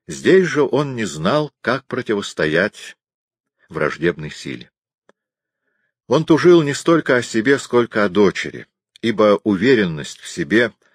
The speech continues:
редко покидающая человека твёрдой воли и крепкого здоровья, привыкшего полагаться только на себя в минуты опасности,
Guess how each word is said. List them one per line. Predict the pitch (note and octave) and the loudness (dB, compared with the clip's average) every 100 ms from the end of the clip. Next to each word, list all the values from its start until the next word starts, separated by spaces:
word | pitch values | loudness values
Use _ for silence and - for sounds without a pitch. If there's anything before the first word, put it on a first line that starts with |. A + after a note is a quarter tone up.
| _ _ - | _ _ -6
редко | F#2+ A#2+ A2+ - | 2 2 2 -6
покидающая | - - F2+ G2+ F#2+ E2+ - D#2+ | -12 -8 0 2 0 -2 -4 -4
человека | D#2 - D#2 F2 G#2 F#2 | -4 -6 -2 0 0 -4
твёрдой | - E2+ F#2 D#2 | -4 -2 -2 -2
воли | D2 F#2+ F2 | -2 -2 -2
и | D#2+ | -4
крепкого | - F2+ G2 - D2+ | -4 -4 -4 -6 -8
здоровья, | C2+ B1+ D2 A#2 A2+ E2+ | -6 -6 -2 -2 -2 -6
привыкшего | - F2+ F#2 D2+ - G2+ F2 | -4 -2 0 -2 -2 -2 -2
полагаться | F2+ E2 D#2 A2 - - | -2 -6 -2 -4 -4 -14
только | - A2 G2+ - | -2 -2 -2 -10
на | - | -10
себя | - D#2 F2 C3 | -12 -6 0 -2
в | A#2+ | -2
минуты | A#2+ B2 A#2 A2 | -8 -8 -4 -6
опасности, | - G#2 - F#2+ - - | -2 -4 -4 -10 -10 -6